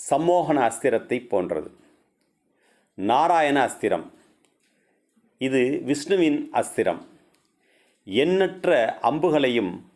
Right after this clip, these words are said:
சக்கரங்களையும் இலக்கை நோக்கி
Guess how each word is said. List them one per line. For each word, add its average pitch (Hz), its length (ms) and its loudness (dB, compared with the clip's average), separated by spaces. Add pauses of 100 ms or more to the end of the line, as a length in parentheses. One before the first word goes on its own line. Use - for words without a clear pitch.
(580)
சக்கரங்களையும் 139 800 0 (760)
இலக்கை 165 420 0
நோக்கி 131 680 0